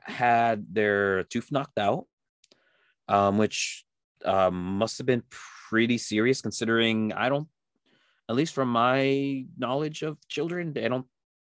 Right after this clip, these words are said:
think a regular punch would be able to do that. But regardless of what happened is, um, that child who had the tooth knocked out, um, was feeling pain, as they would from having a tooth knocked out. They would went and taken to the hospital.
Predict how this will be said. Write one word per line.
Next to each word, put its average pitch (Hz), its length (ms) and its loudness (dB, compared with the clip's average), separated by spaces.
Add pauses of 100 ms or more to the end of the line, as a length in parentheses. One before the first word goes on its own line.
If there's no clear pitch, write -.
(100)
think 120 160 2
a - 20 2
regular 104 300 4
punch - 300 -4
would 110 120 -6
be 113 120 2
able 110 140 2
to 95 60 0
do 98 200 0
that. 147 240 -2 (680)
But 123 140 4
regardless 156 380 6
of 147 40 4
what 127 80 4
happened 117 340 2
is, 107 280 -2 (500)
um, 95 560 4 (800)
that 117 180 4
child 113 420 4
who 117 100 2
had 110 140 4
the 101 60 -4
tooth - 240 -6
knocked 101 220 -2
out, 98 180 -2 (160)
um, 92 360 -2
was 92 140 -6
feeling 95 280 0
pain, 151 440 2
as 113 160 -2
they 101 120 -2
would 113 380 2
from 95 200 -8
having 92 240 -6
a 92 60 -12
tooth 135 260 -4
knocked 127 300 0
out. 117 280 4 (360)
They 98 120 2
would 98 200 2
went 101 240 -4 (140)
and 95 180 -8
taken 95 240 -4
to 80 80 -12
the 98 80 -4
hospital. 123 680 0